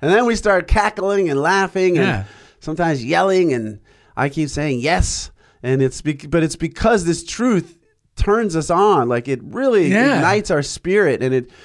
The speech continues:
Speaker 1: it changes everything, man. It changes everything. Let me read this card, card
Speaker 2: Yep.
Speaker 1: from Courtney Johnson.
Speaker 2: And then we gotta bring, uh,
Speaker 1: Uh, Kirky Chelson in.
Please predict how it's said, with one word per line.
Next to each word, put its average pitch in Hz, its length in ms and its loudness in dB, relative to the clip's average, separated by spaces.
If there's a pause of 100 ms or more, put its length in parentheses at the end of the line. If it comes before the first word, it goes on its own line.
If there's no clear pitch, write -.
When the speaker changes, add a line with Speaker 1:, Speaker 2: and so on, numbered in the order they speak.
(140)
Speaker 1:
it 190 140 2
changes 196 460 0
everything, 160 540 0
man. 110 240 -2
It 120 100 -4
changes 139 440 -2
everything. 104 440 -2
Let 156 140 0
me 208 120 4
read 160 280 2
this 143 180 -4
card, 127 320 -2
card 147 140 2
Speaker 2:
Yep. 190 140 4
Speaker 1:
from 110 100 -8
Courtney 123 360 -2
Johnson. 113 440 -2
Speaker 2:
And 135 140 -2
then 160 100 -2
we 156 120 -2
gotta 147 200 -4
bring, 147 500 -6
uh, 135 280 -2
Speaker 1:
Uh, 120 40 -16
Kirky 147 340 -4
Chelson 135 480 -2
in. 131 300 0